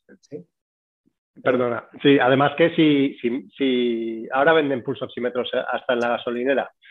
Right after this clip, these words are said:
Speaker 1: Am, es in-, es muy interesante para los frikis por ahí que se compren uno y lo prueben. Por ejemplo, ves a hacer unos sprints,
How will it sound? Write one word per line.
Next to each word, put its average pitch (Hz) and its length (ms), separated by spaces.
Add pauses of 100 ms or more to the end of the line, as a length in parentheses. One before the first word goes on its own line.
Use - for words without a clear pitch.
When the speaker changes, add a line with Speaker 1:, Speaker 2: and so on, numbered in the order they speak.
(200)
Speaker 1:
Am, 120 720
es 139 180
in-, 160 220
es 151 100
muy 160 140
interesante 131 600
para 123 160
los 120 160
frikis 123 280
por 123 160
ahí 143 120
que - 100
se 104 100
compren 123 360
uno 151 180
y 143 60
lo 117 160
prueben. 123 400 (340)
Por 127 140
ejemplo, 131 440
ves 131 160
a 147 60
hacer 147 180
unos 151 220 (160)
sprints, 170 480